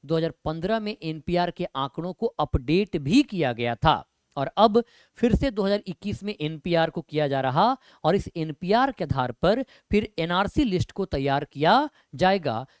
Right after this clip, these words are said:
ताकि भारत में एक आइडेंटिटी कार्ड बनाया जा सके, जिसे नेशनल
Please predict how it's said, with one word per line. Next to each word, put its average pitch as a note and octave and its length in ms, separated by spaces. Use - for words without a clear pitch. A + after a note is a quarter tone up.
ताकि E3 260
भारत C#3+ 500
में D3 300
एक A3+ 380
आइडेंटिटी C#3+ 600
कार्ड C3 260
बनाया A#2+ 280
जा A#2 160
सके, G3 460
जिसे E3 220
नेशनल E3 640